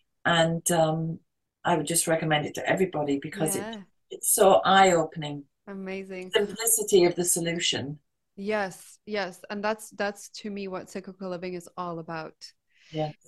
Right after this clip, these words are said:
Speaker 2: To me, that is one of the big solutions to the many problems that we face, whether that be it within ourselves, connection, health,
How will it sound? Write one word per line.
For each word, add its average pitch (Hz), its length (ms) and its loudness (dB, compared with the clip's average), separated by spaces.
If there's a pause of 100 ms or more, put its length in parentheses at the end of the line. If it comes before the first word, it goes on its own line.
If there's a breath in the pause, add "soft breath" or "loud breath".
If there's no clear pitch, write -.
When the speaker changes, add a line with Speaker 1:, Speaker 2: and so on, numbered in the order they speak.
(160)
Speaker 2:
To 226 140 -8
me, 214 200 -4
that 190 280 -2
is 190 320 -8 (120)
one 196 340 -6
of 190 100 -8
the 190 100 -10
big 185 160 -10
solutions 180 720 -12
to 185 480 -10 (100)
the 190 100 -10
many 196 240 -6
problems 185 460 -8
that 180 120 -12
we 185 120 -14
face, 165 460 -12
whether 185 260 -10
that 180 220 -10
be 185 280 -14
it 175 140 -14 (100)
within 185 340 -10
ourselves, 208 640 -10
connection, 185 600 -14
health, 180 420 -12